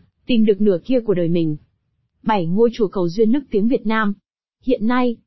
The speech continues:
trên cả nước có bảy ngôi chùa trải dọc chiều dài của đất nước được mệnh danh là những ngôi chùa cầu duyên nổi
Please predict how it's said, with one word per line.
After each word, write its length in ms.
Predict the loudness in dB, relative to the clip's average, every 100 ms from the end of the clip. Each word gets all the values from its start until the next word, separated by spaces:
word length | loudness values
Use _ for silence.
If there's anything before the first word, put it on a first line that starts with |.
| _
trên 260 | -2 0 0
cả 140 | -2
nước 260 | -2 -2 -4
có 120 | -4 -2
bảy 200 | -2 0
ngôi 220 | 0 0
chùa 160 | 0 -4
trải 200 | -2 -6
dọc 160 | -6 -10
chiều 240 | -4 -4
dài 220 | -2 -4 -4
của 160 | -6
đất 180 | -6 -2
nước 180 | -2 0
được 180 | -2 0
mệnh 180 | -4
danh 320 | -2 0 -2 -4 _ _
là 200 | -2 0
những 240 | 2 0 2
ngôi 160 | 0 0
chùa 140 | -4
cầu 220 | -2 -2
duyên 220 | -2 -2
nổi 140 | 0